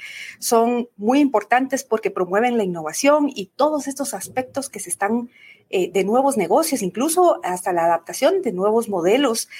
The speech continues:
que estamos, eh, visualizando. Para iniciar,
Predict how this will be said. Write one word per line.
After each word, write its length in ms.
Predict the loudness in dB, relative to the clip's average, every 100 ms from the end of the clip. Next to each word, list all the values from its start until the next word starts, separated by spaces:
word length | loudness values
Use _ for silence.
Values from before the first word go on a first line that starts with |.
| -18 -6
que 80 | -4
estamos, 420 | 0 0 0 -2
eh, 200 | -2 -4
visualizando. 720 | -2 -4 -4 -6 0 0 0 _ _ _ -20 -20 -20 -20 _
Para 260 | 2 4
iniciar, 480 | 4 4 4 4 4